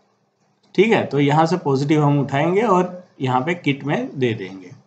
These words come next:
देखिए इस तरह से, ठीक है। अभी हमें यहाँ से क्लोजिंग का command लेके जाना है, तो closing का command हमें यहाँ पे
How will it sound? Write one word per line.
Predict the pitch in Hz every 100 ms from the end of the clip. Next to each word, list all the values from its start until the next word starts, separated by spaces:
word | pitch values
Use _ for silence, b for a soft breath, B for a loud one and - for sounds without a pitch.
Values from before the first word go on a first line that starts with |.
| _ _ _ _ _
देखिए | 135 139 - 131
इस | 117 113
तरह | 98
से, | 95 90 87 _ _ _ _ _ _ _ _ _ _ _ _ _ _ _
ठीक | 185 190
है। | 131 - - _ _ _ _ _ _ _ _ _ _ _
अभी | 143 190 220 233 - - _ _ _ _ _ _ _ -
हमें | 156 208
यहाँ | 226 156 160
से | 160 208
क्लोजिंग | 208 - _ _ _ _ _ _ 180 190 254
का | 220
command | - 139 139 131
लेके | 120 127
जाना | 123 120 120
है, | 127 202 - - _ _
तो | 165
closing | 151 143 135 185
का | 202
command | 202 147 147 165
हमें | 143 156
यहाँ | 196 139 135
पे | 143